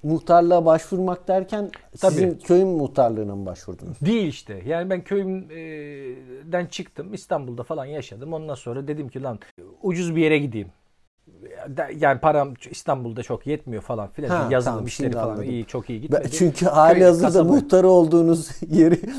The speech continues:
Speaker 1: ucuz olarak nitelendirmeniz köy ahalisi tarafından taşlanmanıza neden olabilir.
Speaker 2: Yok. E, ş-, Seydi Kemer köyüne gittim.
Speaker 1: İlçe
Speaker 2: Ee,
Speaker 1: o.
Speaker 2: e, ki-, Seydi Kemer ilçesi.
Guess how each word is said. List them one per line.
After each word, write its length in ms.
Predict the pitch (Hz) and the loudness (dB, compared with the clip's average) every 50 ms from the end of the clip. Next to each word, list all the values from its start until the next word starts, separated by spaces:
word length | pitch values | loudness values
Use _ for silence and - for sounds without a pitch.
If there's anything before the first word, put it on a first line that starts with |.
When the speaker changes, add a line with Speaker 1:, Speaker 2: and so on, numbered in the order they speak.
| 233 - - | -4 2 4
Speaker 1:
ucuz 320 | 156 160 165 160 165 160 | 4 6 6 4 6 6
olarak 320 | 165 160 156 170 170 165 | 6 6 8 6 6 4
nitelendirmeniz 1080 | 170 170 180 165 - 165 170 170 175 160 180 160 165 160 170 160 170 170 160 202 - - - 277 269 262 - - - | 2 -4 -6 -2 0 2 4 4 4 4 2 2 0 2 2 2 0 0 -2 -4 -6 -6 -10 -10 -10 -10 -10 -10 -2
köy 220 | - 151 160 160 156 | 2 4 6 6 6
ahalisi 480 | 156 156 156 160 156 151 156 143 - | 8 8 8 6 6 4 0 -2 -2
tarafından 420 | - 165 151 156 151 156 160 151 151 | 0 0 0 0 -2 -2 -4 -4 -2
taşlanmanıza 720 | - 151 147 143 - 160 151 151 160 - 165 147 156 160 | 0 -2 -2 0 -2 -4 -2 -2 -2 -2 0 2 2 2
neden 280 | 151 156 143 139 147 151 | 2 2 2 0 0 -2
olabilir. 420 | 151 143 143 143 135 120 107 107 - _ _ - | -2 -2 -4 -4 -4 -6 -10 -12 -16 _ _ -12
Speaker 2:
Yok. 420 | 135 131 147 156 139 113 - - - _ - 143 | -4 0 0 0 0 0 -4 -12 -20 _ -12 -8
E, 340 | 135 127 123 117 113 110 107 104 | -6 -6 -6 -6 -8 -10 -12 -14
ş-, 220 | 101 - - - - - - _ _ _ _ - | -16 -16 -20 -20 -20 -20 -20 _ _ _ _ -16
Seydi 340 | - - 233 240 214 277 | -4 -2 0 0 0 0
Kemer 320 | - - 214 180 165 135 - | -2 -2 -2 -2 -2 -6 -4
köyüne 280 | - 165 143 135 139 | -4 -4 -4 -2 -4
gittim. 300 | 131 120 - _ - 247 - _ _ _ _ _ _ _ _ _ _ _ - | -8 -10 -10 _ -16 -18 -18 _ _ _ _ _ _ _ _ _ _ _ -4
Speaker 1:
İlçe 340 | 147 156 160 147 - 214 170 | -2 -2 -2 0 0 2 2
Speaker 2:
Ee, 180 | 143 - - - - - - - - - _ _ _ - | 2 2 -2 -4 -8 -16 -20 -20 -20 -20 _ _ _ -8
Speaker 1:
o. 40 | |
Speaker 2:
e, 60 | 214 - | -8 -8
ki-, 240 | - - 170 165 | -10 -14 -18 -18
Seydi 360 | 143 - - 208 240 226 269 196 | -8 -2 0 0 0 0 -2 2
Kemer 340 | - 240 220 208 196 180 175 - _ - | 4 4 4 6 2 2 0 -4 _ -6
ilçesi. 400 | 185 160 - - 143 - - | -6 -6 -6 -10 -16 -14 -12